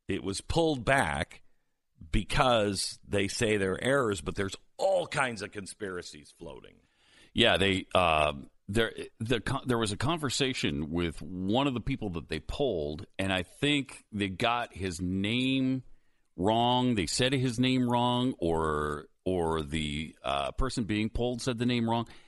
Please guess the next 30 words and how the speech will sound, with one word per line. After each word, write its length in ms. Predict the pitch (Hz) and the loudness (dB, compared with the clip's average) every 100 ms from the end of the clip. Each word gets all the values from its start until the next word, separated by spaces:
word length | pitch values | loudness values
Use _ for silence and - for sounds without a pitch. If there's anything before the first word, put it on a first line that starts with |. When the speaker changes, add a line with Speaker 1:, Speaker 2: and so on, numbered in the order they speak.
| _ _ | _ _
Speaker 2:
And, 160 | 202 196 | 0 0
but, 140 | 170 - | -4 -2
but 180 | 151 165 | -2 0
he 140 | 160 | -2
voted 380 | 143 147 208 139 | 2 2 2 0
for 120 | 147 | -2
Buttigieg 640 | 107 147 165 101 101 82 120 | -2 0 0 0 0 0 0
anyway, 500 | 143 78 50 62 90 - - | 0 -4 -8 -8 -10 -14 -10
Speaker 1:
Mm-hmm. 220 | 82 78 76 _ - | -8 -8 -10 _ 2
Speaker 2:
and 600 | 123 123 120 117 117 117 - _ _ _ _ 120 - - | 4 4 4 2 2 -2 -8 _ _ _ _ -20 -18 -6
so, 340 | - 175 147 | -2 2 2
but 200 | 123 139 | 2 0
there 100 | 135 | 2
were 220 | 127 120 - - _ | 0 -2 -6 -18 _
questions 580 | - 180 170 - 190 - | 0 2 0 -2 -2 -2
about 360 | - 143 143 147 | -4 -2 -2 0
that, 300 | 147 147 - | 0 0 -2
and 140 | 107 110 | -4 0
so 180 | - 127 | 0 2
they 140 | 120 | 0
just 480 | 104 123 120 - - - _ _ _ | 0 -2 -2 -4 -10 -18 _ _ _
threw 200 | - 147 | 0 0
out 140 | 117 | 0
the 60 | - | -4
poll, 420 | - 147 110 - _ _ _ _ _ _ _ _ - | -4 -2 -4 -8 _ _ _ _ _ _ _ _ -4
even 300 | 196 196 185 | -2 0 2
though 500 | 175 151 147 143 - - | 4 4 2 0 2 2
<laughs> 160 | - - | 2 0
the 80 | 170 | 0
guy 500 | 131 175 170 165 | 2 0 2 0